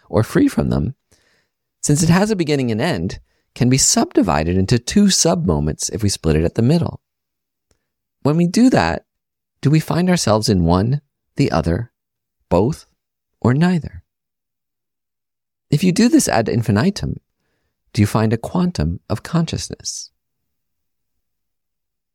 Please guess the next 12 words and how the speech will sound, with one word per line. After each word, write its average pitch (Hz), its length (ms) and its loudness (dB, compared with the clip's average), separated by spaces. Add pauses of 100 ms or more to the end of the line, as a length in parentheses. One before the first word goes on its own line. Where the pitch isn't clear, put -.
(160)
Keep 254 200 0
searching 170 360 0
for 107 120 0
yourself 87 440 0
in 104 80 4
whatever 127 280 2
you 156 120 0
explore 98 380 0
mentally. 120 640 -2 (380)
That's - 280 -2
the - 80 -2
point. - 360 -4